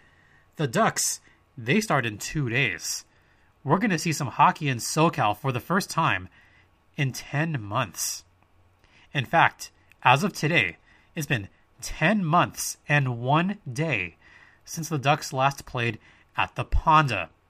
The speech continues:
We're getting close, guys. Hockey's slowly coming back. We're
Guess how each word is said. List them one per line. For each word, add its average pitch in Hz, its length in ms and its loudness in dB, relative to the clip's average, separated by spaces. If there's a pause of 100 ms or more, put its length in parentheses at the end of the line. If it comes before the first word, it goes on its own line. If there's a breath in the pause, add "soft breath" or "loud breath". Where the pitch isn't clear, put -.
(640)
We're 143 140 2
getting 123 260 0
close, 123 320 -4
guys. 101 300 -2 (260 soft breath)
Hockey's 120 560 2
slowly 120 480 -2
coming 127 300 -4
back. 113 280 0
We're 117 220 -6